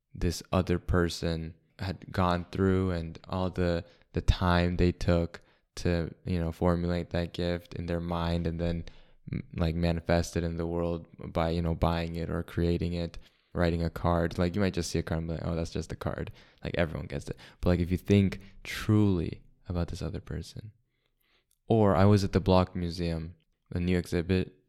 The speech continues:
uh, The Side of Struggle is up, and it's about,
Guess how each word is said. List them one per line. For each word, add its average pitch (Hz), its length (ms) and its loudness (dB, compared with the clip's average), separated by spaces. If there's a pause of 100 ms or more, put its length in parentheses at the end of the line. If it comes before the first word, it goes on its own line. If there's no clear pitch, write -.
(120)
uh, 85 120 -4
The 82 160 -2
Side 90 240 2
of 82 80 -4
Struggle 90 380 0
is 98 120 0
up, 117 300 -2 (520)
and 92 100 -4
it's - 140 -8
about, 80 440 -2